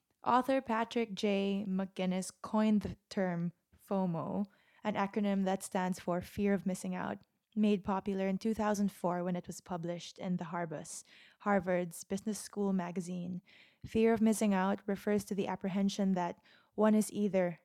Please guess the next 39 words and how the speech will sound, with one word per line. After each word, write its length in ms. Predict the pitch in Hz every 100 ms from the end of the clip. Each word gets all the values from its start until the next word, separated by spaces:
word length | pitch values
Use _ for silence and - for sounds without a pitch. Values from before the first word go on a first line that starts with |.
| -
not 480 | 180 170 170 226 -
in 140 | 254 247
the 100 | 262
know 480 | 254 240 262 302 -
or 120 | 196
is 200 | 185 -
out 200 | 185 190
of 140 | 190 -
touch 360 | 180 - -
with 140 | 180 -
some 220 | - 180
social 360 | - 175 190 -
events, 500 | 170 180 202 226 -
experiences, 840 | - - 175 175 175 185 175 -
and 140 | - 185
interactions. 960 | 180 185 180 190 - 202 196 185 - _ _ - - _ 220
This 100 | 214
is 80 |
taken 300 | 202 214 196
from 200 | 202 185
volume 360 | 180 160 170 180
twenty-nine, 560 | 180 180 175 170 185 208
issue 340 | 190 - 180
four 420 | 180 - 175 185
of 160 | 190 190
Computers 560 | 190 - 175 170 175
and 120 | 185 170
Human 240 | 160 160
Behavior. 540 | 175 160 160 180 - - _ _ -
We're 140 | 226
from 200 | 220 233
arts 240 | 190 190 -
management, 520 | 180 180 - 185 180
so 140 | 202
we're 120 | 180 175
very 460 | 170 190 202 233
<laughs> 140 | - -
strict 340 | - 220 -
about 340 | 190 196 185